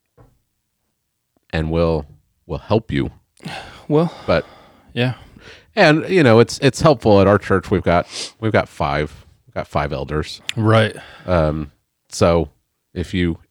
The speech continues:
Speaker 1: if you have a desperate need, you know, if you're in a church and there's more than one, one elder, um, go to one of them that's not preaching
Speaker 2: Mm-hmm.
Speaker 1: on,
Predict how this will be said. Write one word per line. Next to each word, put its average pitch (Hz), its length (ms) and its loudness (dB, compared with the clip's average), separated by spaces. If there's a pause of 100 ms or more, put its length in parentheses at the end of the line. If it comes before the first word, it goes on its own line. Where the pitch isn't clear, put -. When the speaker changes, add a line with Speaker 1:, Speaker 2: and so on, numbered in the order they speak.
Speaker 1:
if - 160 -8
you 95 100 -4
have 98 160 -2
a 90 40 2
desperate 85 680 -2
need, 92 560 2 (180)
you 101 80 -2
know, 87 80 0
if 85 120 -4
you're 107 120 2
in 98 60 2
a 82 60 0
church - 460 -2
and 95 120 -4
there's 85 240 -2
more 85 220 0
than 82 260 -4
one, 82 380 -2 (280)
one 85 260 -4
elder, 82 380 -2 (680)
um, 78 320 -2 (200)
go 95 200 4
to - 180 -4
one 82 260 0
of 80 120 -4
them 76 180 -4
that's 76 220 -6
not - 180 -6
preaching 76 420 -8 (260)
Speaker 2:
Mm-hmm. 92 300 -8 (120)
Speaker 1:
on, 73 340 -6